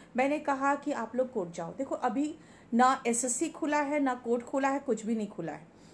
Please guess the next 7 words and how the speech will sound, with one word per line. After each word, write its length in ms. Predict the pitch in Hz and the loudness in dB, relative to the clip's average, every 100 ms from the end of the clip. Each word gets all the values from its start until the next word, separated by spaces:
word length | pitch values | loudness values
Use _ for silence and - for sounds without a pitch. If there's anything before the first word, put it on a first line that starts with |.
| - - | -16 2
आप 260 | 269 311 320 | 4 4 2
लोग 220 | 359 269 | -2 2
आपस 520 | 254 254 254 320 320 - | 2 2 4 2 2 -2
में 400 | 302 311 330 - | 0 0 -2 -2
एक 460 | 262 269 - 311 - | 0 0 -2 -6 -2
इंटरैक्ट 520 | 262 247 240 247 247 | -2 0 0 -2 -4
करके 560 | - 226 226 226 196 | -4 -2 -2 -4 -4